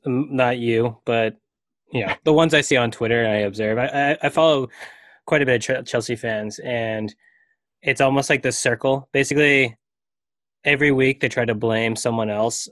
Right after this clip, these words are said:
on the attack for, or sorry, they try to say the solution to their struggling attack is they don't play this person.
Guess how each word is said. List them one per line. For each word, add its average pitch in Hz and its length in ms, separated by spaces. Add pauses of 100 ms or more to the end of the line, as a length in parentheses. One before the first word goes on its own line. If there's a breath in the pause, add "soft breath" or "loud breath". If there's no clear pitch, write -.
on 123 80
the 117 100
attack 107 460
for, 117 280
or 139 200
sorry, 110 360 (460 soft breath)
they 139 80
try 156 120
to 147 160 (680)
say 120 680 (340)
the 139 100
solution 135 560
to 127 160
their 110 440
struggling 120 580
attack 110 440
is 107 460
they 127 180
don't 123 220
play 113 460 (200)
this 120 280
person. 107 520